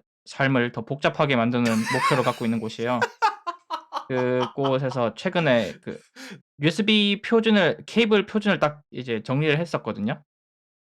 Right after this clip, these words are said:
Speaker 1: 그때 이제 앞으로 유에스비 케이블을 우리에게 인증을 받으려면 육십 와트 혹은 백,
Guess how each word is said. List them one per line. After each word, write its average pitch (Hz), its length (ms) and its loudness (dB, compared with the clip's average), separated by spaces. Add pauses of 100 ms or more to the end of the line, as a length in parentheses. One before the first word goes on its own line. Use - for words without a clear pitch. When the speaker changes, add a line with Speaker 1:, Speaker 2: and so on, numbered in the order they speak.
(120)
Speaker 1:
그때 73 340 -12 (140)
이제 107 260 -10
앞으로 123 480 -2
유에스비 123 500 -6
케이블을 139 600 -2
우리에게 123 500 0
인증을 135 380 0
받으려면 120 640 -2
육십 147 320 -4
와트 - 400 -2 (300)
혹은 170 340 -4
백, 143 240 -2